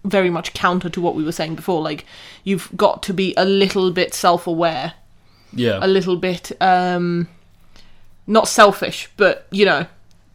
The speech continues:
Speaker 1: down that route slightly.
Speaker 2: I think I know.
Speaker 1: In order
Speaker 2: Yeah.
Speaker 1: to be like, "Okay, so I am focused on the world,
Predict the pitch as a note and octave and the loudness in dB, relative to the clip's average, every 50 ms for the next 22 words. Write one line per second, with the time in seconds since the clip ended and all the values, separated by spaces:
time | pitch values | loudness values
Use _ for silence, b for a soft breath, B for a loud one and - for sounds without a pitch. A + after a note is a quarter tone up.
0 | _ _ - F3+ E3+ A3 G#3 G3 F#3+ F#3+ G3 F#3 F#3 F3 - D#3+ F3 G3 - - | _ _ -12 -2 4 6 6 6 6 4 4 4 4 4 4 2 -2 -4 -4 -4
1 | - - - - - - G3 F3+ F#3 F#3 F3+ F3 - - F3 D3 A2 E3+ - - | -10 -8 -8 -6 -2 0 4 6 6 6 6 4 -2 -6 -6 -4 -4 -6 -4 -6
2 | C3+ - D3 C#3 - C3 A#2 A2 G#2+ G#2+ G#2+ A3+ A3 G#3 G#3 G#3 G3+ G3 F#3+ F#3 | 0 2 2 2 4 2 2 2 -2 0 2 2 4 6 6 6 6 4 4 4
3 | F#3 F3+ E3+ D#3+ G#2+ F#2+ E2+ - - - _ _ - - A3+ G3 E3+ G#3 G3+ F#3+ | 4 4 4 4 2 0 -2 -8 -14 -20 _ _ -4 -4 -2 0 0 0 0 2
4 | F#3+ F#3 F3+ F3+ F3 E3+ - F3 G3 F#3+ - F3+ F3 D#3+ E3+ E3 - - F#3+ F3+ | 4 4 6 6 4 4 2 0 0 0 0 -2 0 0 0 -2 0 2 2 4
5 | F3+ E3+ - F#3+ F#3+ F#3 F#3+ F#3+ F#3+ F#3+ - G#3 F#3 F#3 - - - G#3 F#3+ F#3 | 4 4 4 4 6 6 6 4 4 2 0 0 0 0 -2 -4 -4 -2 -2 0
6 | F3+ F3 E3+ F3+ F#3 F3+ F3 E3+ E3+ E3 E3+ E3 - | 0 0 2 4 4 6 6 4 2 2 -2 -4 -8